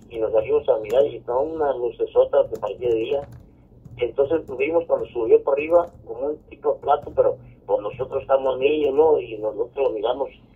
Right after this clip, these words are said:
como dices tú, un, un, un tamaño grandísimo que nuestros ojos no nos alcanzan a abarcar. Sube para arriba, sube para arriba, va subiendo, va subiendo y de repente, ¡pum! En zigzag se fue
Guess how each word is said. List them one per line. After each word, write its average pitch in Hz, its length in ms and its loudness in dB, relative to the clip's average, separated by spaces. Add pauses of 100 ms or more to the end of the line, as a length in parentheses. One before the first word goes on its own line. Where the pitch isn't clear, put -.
como 107 220 0
dices 131 240 -6
tú, 151 220 4 (280)
un, 143 300 -6
un, 135 380 -6
un 135 280 -4
tamaño 135 400 2
grandísimo - 640 0
que - 220 -8 (280)
nuestros 107 280 -2 (160)
ojos 156 240 6
no 151 160 2
nos 143 100 0
alcanzan 147 340 -2
a 107 180 -4
abarcar. 143 460 -2 (800)
Sube 175 260 2
para 147 180 4
arriba, 185 400 2
sube 175 180 2
para 151 160 0
arriba, 170 180 0
va 165 160 2
subiendo, 170 400 0
va 165 160 4
subiendo 180 480 2
y 143 240 2
de 127 120 0
repente, 180 600 0 (120)
¡pum! 415 240 6 (560)
En 131 180 -6
zigzag 185 460 4
se - 80 -4
fue - 200 2